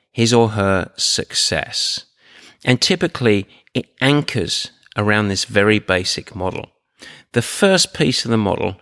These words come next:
and I want to close your eyes, you want to think about a Venn diagram. You know, all those circles that intersect in the magic, and right in that middle point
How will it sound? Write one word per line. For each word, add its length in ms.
and 80
I 40
want 180
to 60
close 320
your 120
eyes, 200
you 60
want 120
to 60
think 180
about 180
a 40
Venn 400
diagram. 560
You 80
know, 180
all 80
those 220
circles 580
that 220
intersect 640
in 80
the 80
magic, 520
and 220
right 180
in 120
that 180
middle 280
point 380